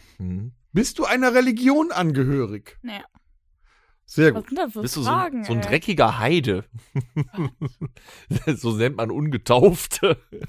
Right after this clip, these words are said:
Speaker 3: Wow.
Speaker 1: Dreckiger
Speaker 2: Du
Speaker 1: Heide.
Speaker 2: kannst quasi immer noch wählen, ob du überhaupt willst oder nicht.
Speaker 3: Ja, super.
Speaker 1: Fühlst du dich denn irgendeiner Religion so zugeneigt, ach, schon
Speaker 3: Nee.
Speaker 1: oder nicht so?
Speaker 3: Nee.
Speaker 1: Nee?
Speaker 2: Des heiligen Pokémons.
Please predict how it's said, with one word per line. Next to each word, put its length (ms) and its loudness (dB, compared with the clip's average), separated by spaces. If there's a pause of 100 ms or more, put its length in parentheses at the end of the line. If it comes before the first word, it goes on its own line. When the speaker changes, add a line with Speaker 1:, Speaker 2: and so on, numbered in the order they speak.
Speaker 3:
Wow. 760 2
Speaker 1:
Dreckiger 200 -8
Speaker 2:
Du 80 -2
Speaker 1:
Heide. 40 -2
Speaker 2:
kannst 400 2
quasi 420 2
immer 200 2
noch 260 0
wählen, 340 4
ob 180 -4
du 80 0
überhaupt 400 0
willst 240 -6
oder 160 -2
nicht. 440 -6 (200)
Speaker 3:
Ja, 340 -12
super. 380 -14 (420)
Speaker 1:
Fühlst 220 2
du 40 0
dich 140 -2
denn 140 2
irgendeiner 300 4
Religion 400 2
so 160 0
zugeneigt, 640 -6
ach, 220 -8
schon 300 -4
Speaker 3:
Nee. 200 -6
Speaker 1:
oder 180 -4
nicht 140 -10
so? 300 -10
Speaker 3:
Nee. 220 -8
Speaker 1:
Nee? 160 -4
Speaker 2:
Des 240 0
heiligen 340 4
Pokémons. 680 0